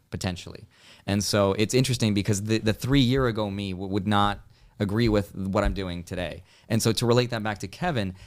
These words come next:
I think it's easy to look at a guy who's worth thirty, forty million dollars and be like, "Well, if it was my money, I would invest it into a safe thing. And this is what I would just quit and make one point two million dollars a year passively for the rest of my life."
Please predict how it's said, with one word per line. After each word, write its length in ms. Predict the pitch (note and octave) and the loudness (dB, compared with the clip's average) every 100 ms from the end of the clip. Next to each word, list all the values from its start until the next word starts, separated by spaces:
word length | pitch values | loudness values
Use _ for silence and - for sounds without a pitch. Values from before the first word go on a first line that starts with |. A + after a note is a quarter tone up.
| - | -8
I 60 | A2 | -4
think 120 | A#2 | -4
it's 140 | G2+ - | -4 -6
easy 280 | C#3+ C3+ C3 | -4 0 0
to 120 | A#2+ | 2
look 240 | A2 G#2+ G#2 | 2 2 -2
at 60 | |
a 40 | G2 | -6
guy 240 | G2 F#2+ | -4 -4
who's 180 | F#2+ F#2+ | -6 -6
worth 280 | G2 F#2 - | -6 -6 -10
thirty, 340 | - B2 A2 G#2 | -2 2 4 2
forty 300 | - G#2 G2 | 2 2 2
million 280 | G2 F#2 F2+ | 0 0 2
dollars 440 | A#2+ B2+ G2 G2 | 2 2 -2 -4
and 80 | G2 | -4
be 80 | G2 | -2
like, 200 | F#2+ F#2 - - | -4 -6 -20 -2
"Well, 160 | A#2+ B2 | 2 2
if 160 | B2 D#3+ | 0 -2
it 80 | |
was 160 | B2+ G#2 | -2 -2
my 400 | G2+ G#2+ D3 F3+ | -2 0 2 2
money, 480 | B2 F#2 E2+ F2+ F#2 | 0 0 -2 -4 -2
I 200 | F#2 B2+ | -2 0
would 140 | C#3 A#2+ | 0 -2
invest 420 | G2 G2+ F#2+ - | -2 -2 -4 -4
it 60 | G2+ | -6
into 220 | - F2+ | -4 -2
a 40 | |
safe 320 | F2 A2 G2+ | 2 2 2
thing. 320 | - C3 A2+ G2 | 2 2 4 4
And 100 | G2 | 2
this 120 | G#2 | 0
is 120 | G2 | 2
what 120 | G#2 | 2
I 40 | A2 | 2
would 140 | G#2 | -2
just 160 | G2+ - | -8 -4
quit 280 | C#3 G#2 G2+ | -2 -2 -2
and 100 | G2+ | -6
make 200 | F#2+ G#2+ | -6 -6
one 120 | G#2 | -6
point 220 | G#2+ G2 | -4 -2
two 100 | A2 | 2
million 240 | G#2 F#2+ | 2 2
dollars 220 | F#2+ F#2 F2+ | 2 2 2
a 40 | |
year 140 | F#2 | 2
passively 420 | F2 G#2+ G2+ G2+ F#2+ | 2 0 0 0 -2
for 120 | F#2+ | 0
the 40 | |
rest 180 | F#2 F2 | -2 0
of 20 | |
my 100 | F2+ | 0
life." 320 | F2+ A#2+ F2+ | 2 2 0